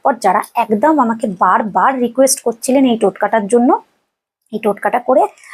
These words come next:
আমাকে অবশ্যই জানিও এবং আমার, আমি চাইবো আমাকে খুব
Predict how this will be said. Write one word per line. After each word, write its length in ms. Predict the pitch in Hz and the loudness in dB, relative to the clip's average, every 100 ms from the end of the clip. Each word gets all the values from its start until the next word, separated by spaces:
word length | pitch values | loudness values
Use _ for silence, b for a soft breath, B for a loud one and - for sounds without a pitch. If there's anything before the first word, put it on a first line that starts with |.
| B | B
আমাকে 320 | 190 190 262 - | -4 -2 -2 -2
অবশ্যই 560 | 196 214 - - 294 | -2 0 -2 2 2
জানিও 460 | 262 196 165 233 466 _ b _ - | 2 0 -2 -2 -2 _ b _ -6
এবং 320 | 190 185 185 | -2 -2 -2
আমার, 240 | 208 190 202 - | -4 -4 -6 -6
আমি 220 | - 233 | -2 0
চাইবো 340 | 262 233 247 294 | 2 0 2 2
আমাকে 260 | 254 233 | 0 -4
খুব 200 | 240 214 | -10 -12